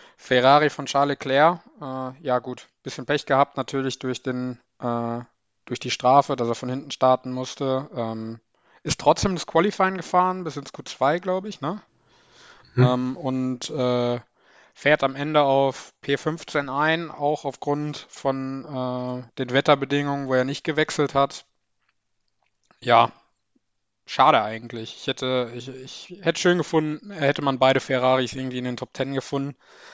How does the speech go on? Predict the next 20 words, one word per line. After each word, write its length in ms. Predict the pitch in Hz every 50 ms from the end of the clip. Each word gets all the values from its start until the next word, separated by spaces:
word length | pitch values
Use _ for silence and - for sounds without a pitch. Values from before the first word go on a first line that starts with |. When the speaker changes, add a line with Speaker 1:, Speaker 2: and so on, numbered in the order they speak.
| - - - _ -
Speaker 1:
Ähm, 440 | 123 113 113 113 113 110 113 113 110 _ _ _ _ _ _ _ _ -
gerade 320 | - 120 120 120 120 123
jetzt 260 | 123 127 123 - -
mit 180 | - 127 120 -
dem, 300 | 131 123 123 120 120 117 _ _ _ _ - - - - - - - - _ -
ähm, 720 | - 113 117 113 117 117 117 117 117 117 123 127 127 127 135
mit 140 | 135 127 131
dem 80 | 127
neuen 240 | 127 127 127 127 123
Hybridmotor, 840 | 127 123 123 127 156 165 - 160 156 156 156 - 160 156 156 151
den, 420 | 143 143 139 139 139 139 139 139 135
den 300 | 135 135 135 135 135 131
Charles 300 | - - 143 135 135 -
Leclerc 200 | - 135 131 123
hat. 300 | 135 135 - - - - _ _ _ _ _ -
Äh, 400 | 127 117 117 113 110 110 110 117 _ _ _ _ _ _ _ _ _ _ _ _ _ _ -
wie 120 | - 120
seht 140 | 120 120 123
ihr 140 | 120 120 120
das? 240 | 117 110 - -